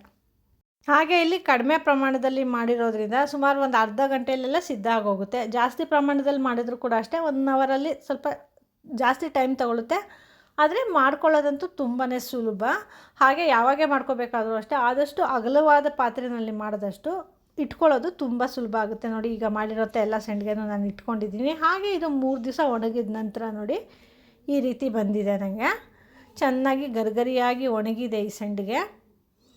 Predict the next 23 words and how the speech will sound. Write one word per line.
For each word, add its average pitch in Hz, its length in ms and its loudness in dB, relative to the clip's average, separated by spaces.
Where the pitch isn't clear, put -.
ಈ 359 100 6
ರೀತಿ 359 280 2
ಒಣಗಿರೋಂಥ 294 520 4
ಸಂಡಿಗೆನ 233 580 -2
ಒಂದು 262 320 0
ಏರ್ 277 220 4
ಟೈಟ್ 302 200 0
ಕಂಟೈನರಲ್ಲಿ 233 640 -4
ಹಾಕಿ 233 260 -2
ಇಟ್ಕೊಂಡ್ಬಿಟ್ರೆ 233 600 -2
ಒಂದು 294 300 4
ವರ್ಷಗಳ 294 400 0
ಕಾಲ 269 260 2
ಚೆನ್ನಾಗಿ 262 440 -2
ಬರುತ್ತೆ 220 380 -4
ಸಂಡಿಗೆ. 214 420 -4
ಈಗ 277 200 -2
ನೋಡಿ 247 200 -2
ಸ್ವಲ್ಪನ 254 500 0
ಕರ್ದು 214 340 -2
ತೋರಿಸ್ತಾ 214 440 -4
ಇದ್ದೀನಿ 202 340 -4
ನಾನು. 202 280 -4